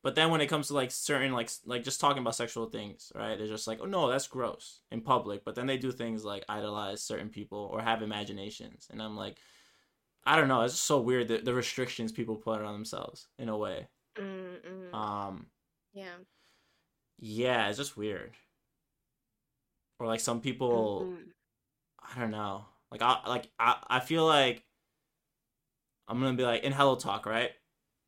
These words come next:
Speaker 1: Me
Speaker 2: Mm-hmm.
Speaker 1: streaming. There's definitely, like, I've had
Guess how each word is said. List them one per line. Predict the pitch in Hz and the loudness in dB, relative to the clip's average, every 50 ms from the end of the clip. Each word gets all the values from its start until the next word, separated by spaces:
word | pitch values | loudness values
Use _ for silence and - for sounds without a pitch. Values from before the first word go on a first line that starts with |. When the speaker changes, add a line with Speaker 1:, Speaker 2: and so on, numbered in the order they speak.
| _ _ _ _ _ _ _ _ _ - 370 | _ _ _ _ _ _ _ _ _ -6 0
Speaker 1:
Me | 175 135 - | 2 4 4
Speaker 2:
Mm-hmm. | |
Speaker 1:
streaming. | 220 226 - 135 135 123 110 104 95 78 - _ _ _ _ _ _ _ _ _ _ | 4 2 2 0 0 0 -2 -2 -6 -10 -14 _ _ _ _ _ _ _ _ _ _
There's | - 117 113 | -8 -6 0
definitely, | 113 156 156 156 - 165 160 151 147 95 135 139 135 131 127 123 | 2 2 2 2 2 0 0 2 2 2 2 4 4 4 4 4
like, | 120 117 113 113 107 - - _ _ _ _ _ _ _ _ _ _ _ _ _ _ _ _ _ _ _ _ _ _ _ _ _ _ _ _ _ _ _ _ _ _ - | 4 4 4 2 0 -2 -4 _ _ _ _ _ _ _ _ _ _ _ _ _ _ _ _ _ _ _ _ _ _ _ _ _ _ _ _ _ _ _ _ _ _ -2
I've | 117 123 127 143 | 0 2 2 4
had | 156 147 143 135 127 117 110 - | 6 6 8 8 6 6 2 -2